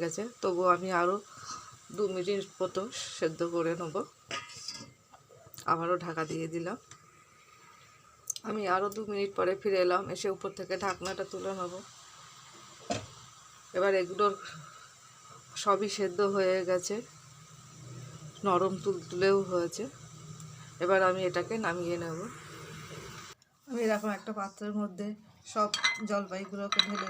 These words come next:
দেবো। আমার জলপাইগুলো রেডি হয়ে গেছে, কিন্তু এবার জলপাইয়ের বোটা পড়ানোর জন্য আমি এরকম ছোট ছোট কাঠের টুকরো কেটে নিয়েছি। নিয়ে এবার একটা একটা করে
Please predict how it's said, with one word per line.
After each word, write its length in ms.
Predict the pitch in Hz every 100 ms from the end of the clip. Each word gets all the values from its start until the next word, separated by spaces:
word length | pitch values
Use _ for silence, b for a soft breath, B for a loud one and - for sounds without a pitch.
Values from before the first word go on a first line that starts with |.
| 185
দেবো। 180 | 175 220 - _ _ - - - - - - _ _ _ _ _ _ _ _ _ _ _ _ _ _ - - - -
আমার 200 | 226 220 208
জলপাইগুলো 520 | 202 196 196 202 214 214
রেডি 260 | 196 196 220
হয়ে 260 | 208 185 190
গেছে, 240 | 180 - 214 - B B B
কিন্তু 200 | - 185 208
এবার 220 | 190 190
জলপাইয়ের 560 | 185 185 180 190 170 208 - B B B - 208 190
বোটা 260 | 185 202
পড়ানোর 420 | 214 202 202 202 185
জন্য 140 | 196 196
আমি 160 | 190 190
এরকম 320 | 185 202 196 185 165 - -
ছোট 160 | 208 208
ছোট 240 | 202 - 196 214 - -
কাঠের 320 | 180 196 196
টুকরো 380 | 208 185 - 202 196 -
কেটে 260 | 196 190 202
নিয়েছি। 460 | 190 180 180 202 196 185 - B B B -
নিয়ে 180 | 196 196
এবার 220 | 175 196
একটা 200 | 180 175 180
একটা 160 | 196 185
করে 140 | 185